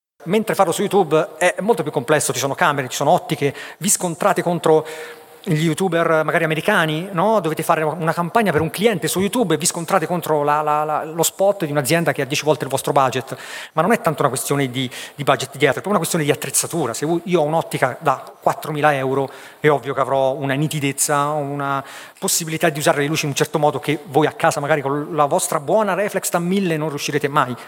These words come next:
ad ottenere. Quindi nel podcast scavalcate anche questo e siete messi alla pari, anzi forse un pochetto anche in vantaggio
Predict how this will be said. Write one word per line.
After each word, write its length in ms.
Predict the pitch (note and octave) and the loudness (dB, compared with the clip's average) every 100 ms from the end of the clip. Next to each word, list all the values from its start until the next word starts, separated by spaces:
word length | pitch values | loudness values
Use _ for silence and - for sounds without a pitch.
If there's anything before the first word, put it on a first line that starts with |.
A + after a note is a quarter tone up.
| - - - | -18 -10 -2
ad 100 | C3 | 0
ottenere. 400 | B2+ C#3+ B2+ C#3+ | 2 2 2 2
Quindi 200 | G3 C#3+ | 2 2
nel 120 | D#3 | 0
podcast 460 | F3+ - C3+ - C3+ - - - - - | 0 0 -2 -4 -6 -8 -20 -20 -12 -6
scavalcate 640 | - E3+ E3 D#3+ F3+ D#3+ | -2 2 2 2 0 0
anche 220 | C#3+ D#3 | 0 -2
questo 280 | D3+ C#3 C#3+ | 0 0 0
e 40 | |
siete 260 | - D3+ D3+ | 0 0 -2
messi 240 | D3 - | 0 0
alla 140 | D3+ D3 | 0 2
pari, 360 | D#3+ D#3 D3+ D#3 - | 2 2 -2 -10 -6
anzi 240 | B2+ A2+ - | -4 -2 -2
forse 260 | D#3 - | -2 -2
un 60 | A#2+ | -4
pochetto 260 | C3+ D3 | -2 0
anche 160 | C#3+ C3+ | 0 2
in 80 | C3 | 0
vantaggio 640 | B2+ A#2+ A#2+ A#2+ B2 C#3+ | 0 0 -2 -2 -4 -4